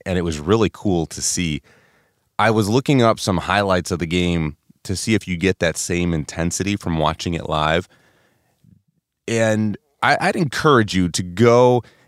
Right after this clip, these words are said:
and, and look up just the highlights of the Steelers and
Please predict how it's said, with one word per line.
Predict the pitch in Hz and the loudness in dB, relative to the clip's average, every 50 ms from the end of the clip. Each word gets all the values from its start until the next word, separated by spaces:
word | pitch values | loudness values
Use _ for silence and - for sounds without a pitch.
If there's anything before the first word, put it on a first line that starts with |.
| _ - | _ 0
and, | 117 107 101 - | 2 2 2 2
and | 107 104 104 107 | 2 0 2 2
look | 113 131 - - | 2 2 2 2
up | 127 110 - | 2 2 2
just | 110 101 - - | -2 -8 -6 0
the | 92 87 | -2 -2
highlights | - 90 98 104 101 95 90 85 85 85 - - - | 0 2 2 2 2 4 4 2 2 0 -4 -8 -6
of | 85 87 85 87 87 82 80 78 76 _ _ _ _ _ _ _ - | -4 -2 0 0 -2 -2 -4 -8 -12 _ _ _ _ _ _ _ -8
the | 90 | -8
Steelers | - - - 107 104 98 104 98 98 92 82 - - - | -6 -4 -2 -2 0 2 2 2 2 0 -2 -6 -8 -6
and | 95 87 85 82 82 82 82 82 80 78 76 | -4 -4 -2 -2 -2 -4 -4 -4 -6 -6 -8